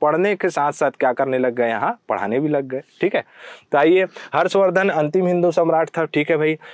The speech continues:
इन्होंने दो धर्म सभा आयोजित की थी। कन्नौज में जो एक सभा आयोजित की,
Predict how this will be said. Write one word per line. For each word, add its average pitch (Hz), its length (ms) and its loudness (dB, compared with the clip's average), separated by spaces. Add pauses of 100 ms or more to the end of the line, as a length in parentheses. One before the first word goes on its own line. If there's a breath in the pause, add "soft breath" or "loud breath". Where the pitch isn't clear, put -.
(260 loud breath)
इन्होंने 190 320 2
दो 180 220 2
धर्म 170 260 0
सभा 123 280 0
आयोजित 113 340 0
की 110 60 -4
थी। 110 220 -4
कन्नौज 170 420 2
में 202 140 0
जो 190 260 2
एक 170 240 -2
सभा 156 280 0
आयोजित 170 340 0
की, 151 160 -2